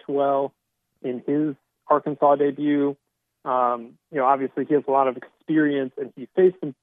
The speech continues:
pretty high-end competition at Houston, but, uh, to, to see him do that for the first time in an Arkansas uniform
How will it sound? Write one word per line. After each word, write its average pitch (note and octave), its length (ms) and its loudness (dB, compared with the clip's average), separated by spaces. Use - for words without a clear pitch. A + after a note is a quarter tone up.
pretty C#3 180 -4
high-end C3 360 -2
competition B2+ 600 -4
at A#2+ 160 -10
Houston, B2+ 460 -8
but, A#2+ 220 -2
uh, A#2 200 -2
to, C#3 160 4
to C#3+ 260 -10
see D#3+ 100 -2
him C#3+ 160 -6
do C3+ 140 -2
that C3 240 2
for C3 80 -6
the C3 140 -4
first C3+ 220 -2
time B2 180 -2
in B2+ 100 -8
an A#2+ 100 -8
Arkansas B2+ 440 -2
uniform B2 680 -4